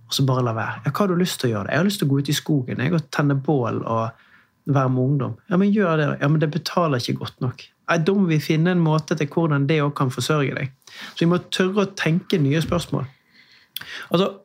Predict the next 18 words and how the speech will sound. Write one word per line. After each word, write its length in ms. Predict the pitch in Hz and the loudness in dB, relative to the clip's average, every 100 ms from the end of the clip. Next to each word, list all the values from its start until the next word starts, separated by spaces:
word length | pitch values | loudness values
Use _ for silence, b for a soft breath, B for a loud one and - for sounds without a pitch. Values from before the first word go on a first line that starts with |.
| 220 | -2
åtti 240 | 214 170 | 0 0
prosent 420 | 156 156 175 156 | 0 2 2 2
av 60 | 143 | 2
de 80 | 151 | 0
som 140 | 156 | 2
er 80 | 143 | 2
i 20 | |
arbeidslivet 380 | 139 147 143 127 | 2 0 2 0
i 60 | 131 | 0
dag 240 | 127 127 | -2 -4
sier 400 | - - 151 156 139 | -8 -2 0 2 0
at 100 | 139 | -2
ikke 160 | 131 | 0
de 80 | 143 | 0
får 140 | 135 131 | 0 -2
brukt 240 | 139 135 | -2 -4
styrkene 400 | - 131 131 143 | -4 -2 0 0
sine 360 | 123 139 139 131 | 0 0 -2 -2